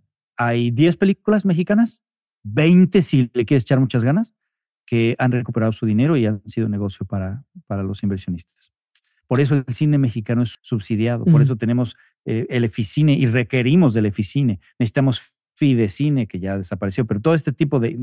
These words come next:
Speaker 1: de, de ine, todos estos, eh, apoyos gubernamentales y becas y,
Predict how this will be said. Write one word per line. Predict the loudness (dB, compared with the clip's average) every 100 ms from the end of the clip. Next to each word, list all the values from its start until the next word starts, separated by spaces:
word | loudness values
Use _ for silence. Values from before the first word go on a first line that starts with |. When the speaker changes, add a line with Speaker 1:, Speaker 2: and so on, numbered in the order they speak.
| -6
Speaker 1:
de, | -4 -2
de | -4 -2
ine, | 0 0 -2 _ -20 _ _
todos | -2 0
estos, | 0 -4 -6 -12
eh, | -4 -4 -4 -8 _
apoyos | -6 -2 2 2 2 0 -10 _ _ _ _ -2
gubernamentales | 0 0 -2 0 -2 0 -2 0
y | 0
becas | 0 -2 -6 -4
y, | -2 -2 -4